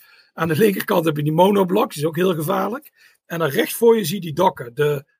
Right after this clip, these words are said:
zuidelijke dokken, Dock Zuid. En dan zie je van alles bezig zijn. Dan zijn ze allemaal bezig met, eh, containers en dus, ik zag heftrucks en van alles. Dus een heel, heel aparte,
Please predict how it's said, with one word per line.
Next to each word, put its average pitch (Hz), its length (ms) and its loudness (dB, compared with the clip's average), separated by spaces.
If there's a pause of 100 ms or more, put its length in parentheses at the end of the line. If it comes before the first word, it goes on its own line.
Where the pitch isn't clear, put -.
zuidelijke 180 640 0
dokken, 147 360 -4
Dock 135 220 -12
Zuid. - 540 -10 (100)
En - 120 -8
dan 175 100 -4
zie 226 140 0
je 214 100 2 (120)
van 160 120 -2
alles 180 260 -2
bezig 147 420 2
zijn. 135 300 -6
Dan 139 120 -4
zijn 147 200 -4
ze 147 60 -6
allemaal 151 200 -4
bezig 143 340 4
met, 147 320 -4
eh, 147 240 0 (440)
containers 165 760 2
en 147 100 -8
dus, 143 160 -8
ik 156 120 -12
zag 156 160 -12
heftrucks 160 560 -2
en 165 120 -6
van 156 140 -4
alles. 180 320 -6 (220)
Dus - 120 -20
een 165 60 0
heel, 226 240 6
heel 202 200 2
aparte, 180 800 0